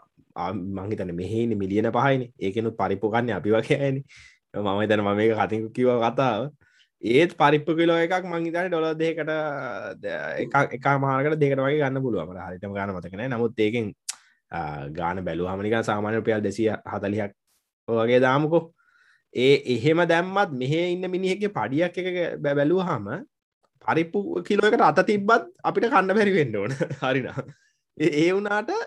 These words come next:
ඒ ස්-, ලංකාවේ වි-, මේ මුදලට කම්පැරබල්. නේ, ඒ කියන්නේ ලංකාවේ මුල-, මුදලත් එක්ක බැලුවාම නිකන් සාමාන්‍යයෙන් අපිට හිතා ගන්න ලංකාවෙත්ම සාමාන්‍යයෙන් පරිප්පු කිලෝ එක රුපියල් එකසිය පනහක් වෙනවා කියමුකෝ. දැන් මෙහේ දෙසිය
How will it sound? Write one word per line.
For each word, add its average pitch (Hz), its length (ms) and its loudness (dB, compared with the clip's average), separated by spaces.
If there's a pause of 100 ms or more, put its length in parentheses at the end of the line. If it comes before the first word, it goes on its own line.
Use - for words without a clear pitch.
(180)
ඒ 160 320 -4
ස්-, 131 100 -14 (100)
ලංකාවේ 175 760 6 (320)
වි-, 113 240 -8
මේ 110 180 -4
මුදලට 131 540 4 (180)
කම්පැරබල්. 143 640 2 (160)
නේ, 113 180 -4
ඒ 101 60 -4
කියන්නේ 101 240 -4
ලංකාවේ 113 400 2
මුල-, 120 180 2
මුදලත් 123 420 0
එක්ක 151 140 2
බැලුවාම 139 460 0
නිකන් 220 240 -6
සාමාන්‍යයෙන් 185 680 -2
අපිට - 260 0
හිතා 190 260 2
ගන්න 190 160 -2
ලංකාවෙත්ම 135 640 0
සාමාන්‍යයෙන් 139 340 0
පරිප්පු 131 280 -2
කිලෝ 135 180 2
එක 139 80 2
රුපියල් 135 320 0 (380)
එකසිය 139 180 2
පනහක් 139 400 2
වෙනවා 185 220 2
කියමුකෝ. 202 300 -4
දැන් 120 140 -2
මෙහේ 135 220 0
දෙසිය 135 320 0